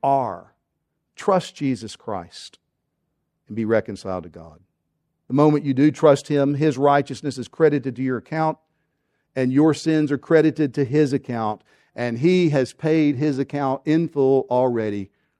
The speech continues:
on the cross. When you trust Jesus Christ,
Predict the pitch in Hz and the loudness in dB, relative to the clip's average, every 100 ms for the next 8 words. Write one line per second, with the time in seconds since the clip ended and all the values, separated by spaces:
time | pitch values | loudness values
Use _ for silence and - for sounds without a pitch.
0 | _ - 110 101 - 87 80 - - - | _ -12 -8 -8 -6 -8 -8 -16 -20 -20
1 | _ _ _ _ _ _ _ _ _ _ | _ _ _ _ _ _ _ _ _ _
2 | _ _ _ - 104 - 127 - 131 123 | _ _ _ -14 -14 -4 -4 -2 -4 -4
3 | 110 - 147 143 139 - | -6 -4 -2 -2 -4 -14